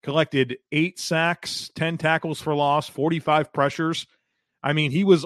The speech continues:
awesome when he was healthy. A very consistent presence, had big-time splash plays in big moments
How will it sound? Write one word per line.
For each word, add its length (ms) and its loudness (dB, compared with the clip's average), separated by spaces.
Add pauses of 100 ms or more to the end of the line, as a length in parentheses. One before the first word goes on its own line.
awesome 400 2
when 120 -2
he 100 0
was 160 2
healthy. 400 2 (260)
A 60 -12
very 200 0
consistent 720 -2
presence, 440 2
had 340 -2
big-time 520 2
splash 580 -6
plays 400 2
in 100 -6
big 200 -4
moments 720 4